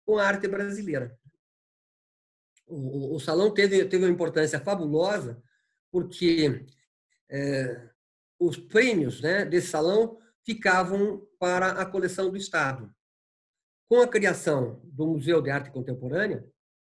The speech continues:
esses prêmios vão todos pro museu. Portanto, nós temos, né, como o, o, o mac usp também tem, né,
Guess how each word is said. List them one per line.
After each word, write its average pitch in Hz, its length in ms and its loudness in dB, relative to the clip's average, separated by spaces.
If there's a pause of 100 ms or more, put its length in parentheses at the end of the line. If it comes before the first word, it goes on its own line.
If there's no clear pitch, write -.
(880)
esses 202 280 2
prêmios 180 420 4
vão 190 320 0
todos 202 300 -4
pro 208 160 -6
museu. 160 520 -2 (840)
Portanto, 190 340 0
nós 208 220 2
temos, 175 520 0
né, 135 360 -10 (920)
como 208 260 10
o, 156 760 2
o, 120 260 -6 (200)
o 160 120 -4
mac 185 240 2
usp 170 300 0
também 160 420 0
tem, 185 300 -4
né, 123 180 -12